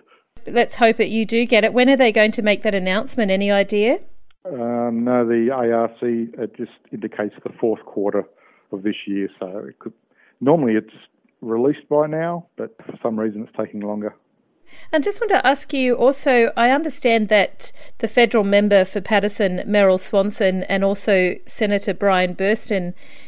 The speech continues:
Speaker 1: came out to the university recently and met with you and your team and looked at what you've been doing there,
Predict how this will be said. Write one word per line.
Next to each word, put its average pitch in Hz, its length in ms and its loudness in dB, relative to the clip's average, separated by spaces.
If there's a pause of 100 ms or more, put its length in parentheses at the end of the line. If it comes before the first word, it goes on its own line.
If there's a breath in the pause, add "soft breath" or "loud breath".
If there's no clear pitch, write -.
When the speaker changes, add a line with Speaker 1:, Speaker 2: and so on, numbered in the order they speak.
(140 loud breath)
Speaker 1:
came 208 280 0
out 196 240 0
to 214 120 -6
the 190 140 -6
university 196 920 -2
recently 190 800 -2 (340 loud breath)
and 202 200 2
met 208 220 2
with 220 220 -4
you 214 280 2
and 196 280 -2
your 190 140 -2
team 196 540 -4 (320)
and 196 220 -4
looked 208 260 -4
at 208 340 2
what 202 260 0
you've 202 200 -6
been 190 220 -2
doing 233 380 2
there, 180 300 0